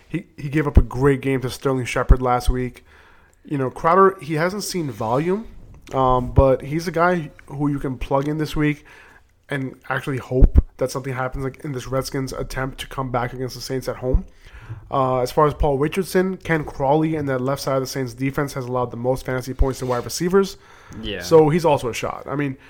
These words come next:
Speaker 1: he caught a long touchdown in week three before his bye,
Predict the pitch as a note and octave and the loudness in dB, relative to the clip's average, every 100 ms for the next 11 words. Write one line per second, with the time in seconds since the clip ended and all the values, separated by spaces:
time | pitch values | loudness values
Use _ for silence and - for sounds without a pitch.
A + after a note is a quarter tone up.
0 | - _ - F#3 E3+ E3 C#3+ D3 D#3 C3+ | -20 _ -4 0 4 4 4 2 0 2
1 | D3+ D3 C#3+ - C#3 C3+ C3+ B2+ - C3+ | 2 0 -2 -6 -4 -2 -2 -4 -2 0
2 | D3 A#3 - C3 B2+ C#3 C3+ C#3 A2+ A#2+ | 0 -2 -8 -6 -2 0 0 -2 -2 -2
3 | B2 A3 | -2 -2